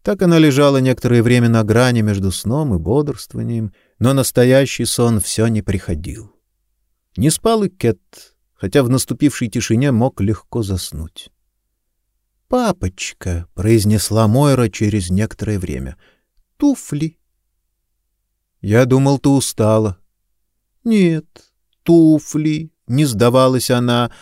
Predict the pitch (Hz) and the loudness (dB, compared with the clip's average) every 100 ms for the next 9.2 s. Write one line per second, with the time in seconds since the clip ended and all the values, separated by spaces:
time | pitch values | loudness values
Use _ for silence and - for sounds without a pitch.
0 | - - 110 127 135 127 110 107 117 117 | -14 -6 -2 0 2 0 2 2 2 2
1 | 113 107 104 117 - 107 101 113 107 104 | 0 0 -2 -4 -8 -8 0 0 0 -2
2 | - _ _ - 135 - - 139 131 110 | -6 _ _ -4 -4 -4 -2 2 4 2
3 | 120 226 277 - 254 - 139 135 175 226 | 0 -4 -4 -8 -10 -4 -2 0 -2 -4
4 | 196 190 135 92 90 - - 95 107 - | -6 -4 -4 -4 -4 -8 -14 -16 -16 -20
5 | _ _ _ _ _ _ _ _ _ _ | _ _ _ _ _ _ _ _ _ _
6 | _ 95 110 123 131 131 147 170 214 202 | _ -2 0 2 2 2 2 2 2 2
7 | 160 123 107 120 120 110 113 113 113 113 | 0 -2 0 2 2 0 0 0 2 0
8 | 101 - 85 78 - 80 71 80 131 208 | 0 -2 -6 -6 -8 -8 -6 -4 -2 -2
9 | 190 | -4